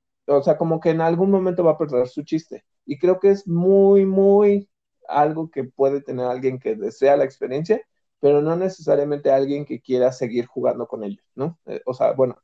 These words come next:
esa es mi visión de cómo, cómo, cómo veo este título. Eh, y otra cosa, si tienen mascotas, van a ser el principal objeto, o si no, los van a asustar, ¿no? Eh, hay muchos videos de,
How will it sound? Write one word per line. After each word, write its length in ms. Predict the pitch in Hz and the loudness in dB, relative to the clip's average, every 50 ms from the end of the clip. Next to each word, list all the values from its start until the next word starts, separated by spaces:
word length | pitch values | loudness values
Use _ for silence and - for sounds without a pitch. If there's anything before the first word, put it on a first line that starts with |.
| _ - | _ -6
esa 200 | 151 160 - 180 | -6 -4 -2 -4
es 140 | 175 - | -4 -4
mi 300 | 160 156 160 170 180 180 | -6 -6 -2 -2 -2 -2
visión 340 | 175 170 160 - 147 151 156 147 | -2 -4 -6 -6 -6 -6 -4 -4
de 140 | 143 135 | -6 -6
cómo, 240 | - - 131 127 - _ _ | -6 -8 -8 -8 -10 _ _
cómo, 560 | - 131 131 131 131 131 123 120 - - _ _ _ _ _ _ _ _ _ | -6 -6 -6 -4 -6 -6 -6 -6 -8 -12 _ _ _ _ _ _ _ _ _
cómo 280 | - 147 147 156 156 151 | -4 -2 0 0 0 2
veo 280 | 147 151 147 143 143 143 | 4 4 4 4 2 2
este 220 | 135 135 - 139 | 0 -2 -8 -8
título. 460 | 135 147 147 139 123 117 - - - _ _ _ _ _ _ _ _ - | -6 -6 -6 -4 -4 -6 -6 -8 -12 _ _ _ _ _ _ _ _ -2
Eh, 380 | - 143 143 147 143 - - - | 2 4 6 6 6 4 0 -8
y 320 | - 151 170 185 196 196 - | -8 -6 -4 -4 -4 -6 -4
otra 280 | - - 143 156 143 139 | -4 -4 -2 -2 -2 0
cosa, 340 | - - - - - - _ | 0 -2 -2 -2 -10 -16 _
si 160 | _ - 120 117 | _ -12 -10 -4
tienen 240 | 139 143 151 147 139 | -4 -2 -2 -2 -4
mascotas, 580 | 120 113 117 - - 147 151 - - 196 190 - | -6 -6 -6 -2 -2 -2 0 0 -4 -4 -2 0
van 220 | 147 139 139 139 | 2 2 2 2
a 80 | 143 143 | -2 -6
ser 140 | - 151 135 | -4 -4 -4
el 60 | 131 | -4
principal 500 | 131 120 113 113 - - - 131 131 120 - | -6 -8 -12 -12 -8 -2 0 0 0 0 -4
objeto, 500 | 127 123 - - 151 165 - 202 208 - | -6 -6 -2 -4 -4 0 0 0 0 0
o 200 | - 151 160 190 | 2 2 2 2
si 120 | 190 - 160 | 2 0 -4
no, 160 | 160 156 160 | -2 0 0
los 180 | 151 139 135 135 | 0 -2 0 0
van 180 | 127 127 135 | 0 -2 -2
a 20 | 131 | -2
asustar, 360 | 127 _ _ _ - - - _ _ _ | -10 _ _ _ -16 -16 -16 _ _ _
¿no? 260 | - - 175 202 202 98 | -8 -4 -4 -2 -2 -2
Eh, 140 | 101 127 127 | -4 -4 -2
hay 120 | - 143 139 | -4 -4 -4
muchos 360 | 135 147 160 - - - 180 | -4 -6 -8 -8 -10 -12 -10
videos 300 | 117 110 123 131 135 135 | -6 -4 -2 -2 -2 -2
de, 160 | 127 - - | -4 -8 -8